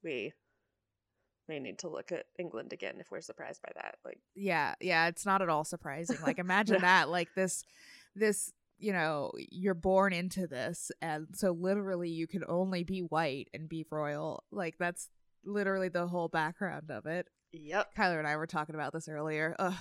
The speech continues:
Speaker 2: there's just so many layers to it.
Speaker 1: I know, so many layers. It's like an onion.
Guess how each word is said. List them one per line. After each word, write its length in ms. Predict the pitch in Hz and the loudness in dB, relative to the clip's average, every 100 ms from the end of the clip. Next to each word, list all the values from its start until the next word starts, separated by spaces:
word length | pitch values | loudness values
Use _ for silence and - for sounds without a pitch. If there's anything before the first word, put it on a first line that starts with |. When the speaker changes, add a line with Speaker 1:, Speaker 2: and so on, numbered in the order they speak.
| - | -4
Speaker 2:
there's 160 | 196 | -4
just 200 | 175 165 | -2 0
so 140 | 202 185 | 2 2
many 200 | 170 160 | 0 -2
layers 340 | 139 160 175 | 0 2 0
to 120 | - 156 | -2 -2
it. 200 | 147 - _ _ | -4 -10 _ _
Speaker 1:
I 80 | 185 | 2
know, 240 | 185 147 156 | 4 4 2
so 240 | - 240 | 2 4
many 160 | 208 170 | 4 2
layers. 340 | 135 143 151 | 2 0 0
It's 160 | 165 180 | 0 2
like 140 | 175 | 2
an 80 | 165 | 2
onion. 300 | 147 143 - | -2 -4 -12